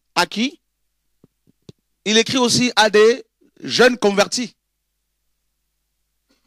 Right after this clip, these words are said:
Quelle leçon d'humilité. Ça veut tout dire.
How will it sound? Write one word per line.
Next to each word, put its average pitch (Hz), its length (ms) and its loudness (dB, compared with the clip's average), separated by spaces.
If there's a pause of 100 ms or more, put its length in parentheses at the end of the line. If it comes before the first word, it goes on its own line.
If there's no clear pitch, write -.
(1900)
Quelle 143 320 0
leçon 156 420 -2 (340)
d'humilité. 98 520 -10 (1900)
Ça - 100 -16
veut 110 120 -6
tout 123 120 -8
dire. 110 220 -6